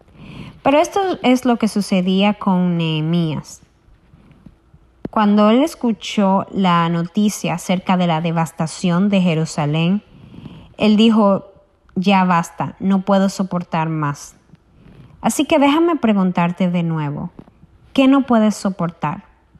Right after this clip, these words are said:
¿Qué está rompiendo tu corazón cuando lo ves? Piensa en el, en este mes que pasó.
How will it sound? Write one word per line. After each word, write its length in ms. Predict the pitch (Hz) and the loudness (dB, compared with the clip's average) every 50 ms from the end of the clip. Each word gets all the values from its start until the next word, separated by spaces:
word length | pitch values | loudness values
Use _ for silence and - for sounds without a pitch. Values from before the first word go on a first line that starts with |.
| _ _ _ _ _ _ _ _ _ _ _ - _ _ _ _ _ _ _ _ _ _ _ - - - - - - - | _ _ _ _ _ _ _ _ _ _ _ -20 _ _ _ _ _ _ _ _ _ _ _ -20 -20 -20 -20 -20 -8 -2
¿Qué 100 | - 269 | 0 0
está 240 | 262 - - 302 285 | 0 2 2 0 2
rompiendo 580 | 285 285 254 240 - 240 220 202 214 214 208 | 2 2 2 2 2 2 2 2 2 0 -2
tu 120 | 202 - 202 | -2 -4 -4
corazón 500 | - 202 185 180 180 - - 185 180 185 | -2 -2 0 0 -2 -2 -4 -4 -4 -2
cuando 320 | - 185 175 170 170 160 | -2 -2 -2 0 -2 -2
lo 140 | 160 151 151 | -2 -4 -4
ves? 360 | 160 143 143 147 - - - _ _ _ _ _ _ _ _ _ _ - - _ _ - - - - _ - - - - | -4 -6 -8 -8 -12 -18 -20 _ _ _ _ _ _ _ _ _ _ -20 -20 _ _ -20 -20 -20 -20 _ -20 -10 -2 2
Piensa 720 | 247 247 254 247 247 247 233 - - 208 170 156 - - _ _ - | 4 4 6 6 6 4 4 2 -2 -4 -4 -4 -4 -10 _ _ -6
en 240 | - 196 196 196 | -2 0 2 4
el, 280 | 196 190 185 185 180 - | 4 4 2 2 0 -2
en 160 | - 202 196 196 | -2 0 2 2
este 260 | 202 - - 220 214 | 0 0 0 0 2
mes 440 | 202 196 180 180 185 185 185 - - | 2 2 2 2 2 0 -2 -4 -6
que 140 | - 190 | -6 -4
pasó. 500 | 180 - 165 160 - - 160 151 156 180 | -4 -4 -4 -6 -6 -8 -8 -8 -8 -10